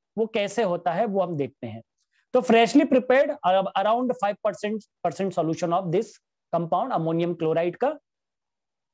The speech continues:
neutral, uh, neutral to the litmus, but it become quickly acidic। आप normally उसको देखेंगे, जैसे ही बनाएंगे और उसकी पीएच चेंज करेंगे तो न्यूट्रल आएगा, लेकिन थोड़ी देर बाद वो क्या हो जाएगा? एसिडिक हो जाएगा। और उसका जो पीएच आता है वो तकरीबन आता है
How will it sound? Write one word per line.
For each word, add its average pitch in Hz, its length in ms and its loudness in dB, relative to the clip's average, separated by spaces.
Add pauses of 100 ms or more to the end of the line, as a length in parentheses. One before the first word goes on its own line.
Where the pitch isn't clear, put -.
(420)
neutral, 233 520 0
uh, 220 200 2
neutral 247 400 0
to 269 140 -2
the 294 100 2
litmus, 185 560 -4 (200)
but 220 200 0
it 220 220 -2
become 254 340 -2
quickly 233 360 0
acidic। 151 360 -4 (240)
आप 196 160 -2
normally 202 380 0
उसको 226 160 -2
देखेंगे, 208 300 0
जैसे 220 180 -2
ही 196 60 0
बनाएंगे 214 320 0
और 220 80 2
उसकी 214 200 -2
पीएच 208 360 -2
चेंज 214 220 -4
करेंगे 220 280 0
तो 247 80 0
न्यूट्रल 175 380 -2
आएगा, 143 160 0
लेकिन 170 260 -2
थोड़ी 202 220 -2
देर 214 180 0
बाद 208 200 0
वो 214 100 0
क्या 214 140 0
हो 208 60 0
जाएगा? 220 320 0 (380)
एसिडिक 156 440 -2
हो 139 80 -2
जाएगा। 117 300 -6 (300)
और 226 140 2
उसका 240 360 0
जो 285 140 0
पीएच 220 320 0
आता 196 240 0
है 196 160 -2
वो 208 80 -4
तकरीबन 185 440 -2
आता 170 200 -2
है - 80 0